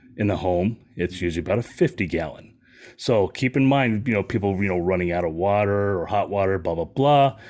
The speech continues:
You gotta remember, it also depends on your fixtures in your home, your shower heads, if you took out the aerators or, or,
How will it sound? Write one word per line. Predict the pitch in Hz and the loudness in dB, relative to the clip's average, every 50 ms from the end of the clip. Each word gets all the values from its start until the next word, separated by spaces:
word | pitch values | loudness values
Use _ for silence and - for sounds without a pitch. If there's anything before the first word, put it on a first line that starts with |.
| - - - - | -20 -20 -16 -6
You | - 139 110 | -2 -2 0
gotta | 104 120 117 117 113 | 0 2 0 2 2
remember, | 113 113 110 107 107 104 98 104 104 101 104 104 - - | 4 4 4 4 4 4 4 4 4 4 2 0 -2 -6
it | - 113 | -4 -2
also | 110 110 113 110 - 113 | 0 0 0 0 -2 -4
depends | 101 - - - 110 104 101 101 98 - - - - | -4 -4 -4 -2 -2 0 0 0 -2 -4 -8 -8 -4
on | 107 101 92 95 92 90 90 92 - - - _ _ _ _ _ _ _ _ _ _ _ _ - | -2 0 0 2 0 0 0 -2 -4 -8 -14 _ _ _ _ _ _ _ _ _ _ _ _ -2
your | 113 107 101 95 92 92 - - _ _ - | 0 2 4 4 4 2 0 -4 _ _ -8
fixtures | - - 123 123 - - - 139 156 147 - - - | -4 -2 -2 -2 -2 -2 0 0 0 -2 -4 -6 -4
in | 127 120 | 0 0
your | 127 151 160 | 2 2 2
home, | 143 131 107 104 104 - - - | 2 4 2 2 2 0 -2 -4
your | - 113 110 | -4 -2 -2
shower | - - 110 98 92 87 | 0 0 0 2 0 0
heads, | 87 95 92 95 95 | 0 0 -2 -2 -4
if | - - | -6 -12
you | - | -12
took | - - 104 95 - | -10 -8 -8 -4 -2
out | 95 101 104 | -2 -2 -2
the | 117 | -2
aerators | 107 101 98 90 90 90 87 90 90 90 87 | 0 0 2 2 2 2 2 2 0 0 -2
or, | 90 85 90 - | -2 -4 -4 -4
or, | - 98 90 92 92 | -2 -2 -2 -2 -4